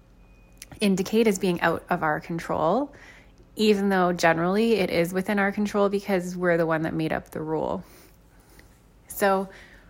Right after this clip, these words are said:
take a moment right now to figure out what, just a couple of them, one or two, what are those rules? What are those things that automatically pop up for you as what's getting in your way of saying, "Dear life, I love you,"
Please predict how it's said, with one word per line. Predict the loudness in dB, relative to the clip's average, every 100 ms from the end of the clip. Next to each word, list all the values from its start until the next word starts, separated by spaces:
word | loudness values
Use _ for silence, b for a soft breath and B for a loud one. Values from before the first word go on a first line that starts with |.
| B -20 _ -20 -20 -4
take | 0 4
a |
moment | 4 4 2
right | 0 0
now | 0
to | 0
figure | -2 -4 -2 0
out | -2 -2
what, | -2 -2 -6 -18 -20 -20 _
just | -6 -2 -2
a |
couple | -2 -2 0 0
of | 0
them, | -2 -2 0
one | 0
or | 0
two, | -2 -2 0 -2 -4 -10 -8
what | 0 4
are | 6
those | 4 4 0
rules? | 0 2 2 0
What | 0
are | 2
those | 2 0
things | -2 0 2
that | 0 2
automatically | 2 2 0 0 -2 -4
pop | -2 -2 0
up | -2
for | -2 -2
you | -2
as | -2 -4
what's | -2 -2 -2
getting | -4 -2
in | -2 -2
your | -2
way | -2 0 0 -2 -4
of | -6
saying, | -6 -4 -4 -2 -4 -6 -2
"Dear | 0 0 0
life, | 0 0 -2 -6 -10 -4
I | -4 -2
love | -6 -6 -8 -8
you," | -10 -10 -10